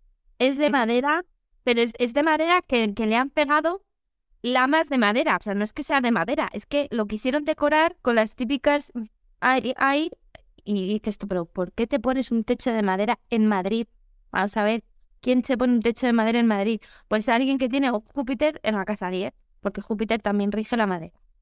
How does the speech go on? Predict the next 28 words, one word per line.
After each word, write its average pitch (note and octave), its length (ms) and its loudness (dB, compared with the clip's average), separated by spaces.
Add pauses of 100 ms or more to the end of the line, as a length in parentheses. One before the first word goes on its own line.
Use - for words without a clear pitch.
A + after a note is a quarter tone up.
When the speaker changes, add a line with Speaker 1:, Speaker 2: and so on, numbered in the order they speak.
(680)
Speaker 1:
¿Vale? B3+ 280 2
Speaker 2:
Ah. C#4+ 200 -20 (880)
Speaker 1:
Júpi-, A#3 320 -2
ah, G#3+ 140 2
es G3 120 -6
que A3+ 100 -2
no G#3+ 80 2
lo G3+ 60 2
había F3 160 -2
dicho. - 280 -12 (360)
Júpiter G3+ 400 -2
rige G#3 220 -2
la F#3+ 100 0
madera. D#3+ 380 -8 (720)
Según B3 320 0
Tito B3+ 240 0
Macía, F#3+ 360 -2
¿vale? A3 300 0
Según G3+ 260 -2
Tito G3+ 180 -2
Macía, F#3 300 -2
un F#3 120 -4
poco G3+ 220 -6
Tauro D4+ 460 0
y G#3 120 -2
también F3+ 260 0
la E3+ 60 -2
madera. F#3 360 -8